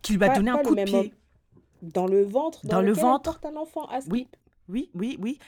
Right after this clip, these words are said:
Speaker 1: Et c'est, c'est un gars du, de, du même parti qui lui a donné un coup de pied. Waouh!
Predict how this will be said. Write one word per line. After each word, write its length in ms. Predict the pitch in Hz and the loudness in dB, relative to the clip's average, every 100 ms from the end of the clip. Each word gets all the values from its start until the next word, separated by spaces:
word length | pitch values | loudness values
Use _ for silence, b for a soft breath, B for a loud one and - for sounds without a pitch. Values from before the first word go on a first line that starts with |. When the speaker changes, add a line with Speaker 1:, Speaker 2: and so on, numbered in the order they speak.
| b | b
Speaker 1:
Et 100 | 202 | -4
c'est, 280 | 196 233 - | -2 -4 -6
c'est 240 | - 214 196 | -6 -6 -2
un 140 | 202 | -2
gars 240 | 170 240 427 _ 127 - _ | 2 0 0 _ -20 -20 _
du, 200 | - 190 | -8 -8
de, 640 | 139 180 175 165 160 156 151 b b b b b - | 0 2 4 2 0 -4 -8 b b b b b -8
du 140 | 160 | 0
même 140 | 247 339 | 0 4
parti 420 | 339 - 240 226 _ _ _ _ _ | 2 2 -12 -14 _ _ _ _ _
qui 120 | - 170 | -10 -2
lui 100 | 175 | -2
a 40 | |
donné 180 | 165 165 | -2 -4
un 100 | 156 | -8
coup 120 | 170 | -12
de 60 | - | -12
pied. 280 | 156 147 _ _ _ _ _ _ | -12 -14 _ _ _ _ _ _
Waouh! 520 | 135 143 123 113 101 | -10 -6 -6 -8 -10